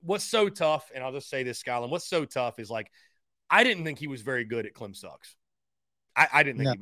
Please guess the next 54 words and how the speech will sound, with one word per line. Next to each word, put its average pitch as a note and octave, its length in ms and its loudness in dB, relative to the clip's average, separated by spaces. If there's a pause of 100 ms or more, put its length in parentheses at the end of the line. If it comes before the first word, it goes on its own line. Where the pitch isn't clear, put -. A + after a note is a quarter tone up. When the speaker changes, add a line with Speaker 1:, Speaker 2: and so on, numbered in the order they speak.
Speaker 1:
I C3 100 6
didn't C3+ 140 -2
think A2 120 -12
he F#2+ 60 -14
was E2+ 120 -20
good. D#2+ 160 -18 (280)
So E3+ 140 2
it's E3+ 120 0
like, E3 220 6 (560)
it's F3 220 2
hard G3+ 680 6
for E3 180 -2
me, C#3+ 460 -2
and C3+ 80 -2
I'm F#3 100 0
not G#3+ 220 2
trying D#3+ 380 -2
to D3 120 -6
pick A3+ 240 2
on C3+ 140 -4
the A2 80 -10
kid, E3+ 240 -2
but E3 80 -6
it's D#3 100 -8
just G3+ 160 -10
the E3+ 80 -6
reality. C3 540 -2 (540)
It's F3 180 -2
just A3 160 -2
hard F#3 480 6
for D#3+ 140 -4
me D3 420 -4 (120)
to B2+ 680 -4 (640)
all E3+ 240 6
of D3 80 0
a C3+ 80 -4
sudden C#3 420 0
think C3 220 -6
he's B2+ 180 -8
a G#2+ 60 -10
stud A#2+ 560 -2
'cause A#2 100 -6
he's G#2 140 -10
wearing A2+ 180 -8
a G2+ 40 -12
different G2+ 280 -12
jersey. F2+ 380 -16
Like, A#2 200 -10
I, C3+ 160 -2 (280)
he D3 180 -8
wasn't C#3+ 420 -2
good A#2 220 -4
for A2 100 -12
them. F#2 200 -16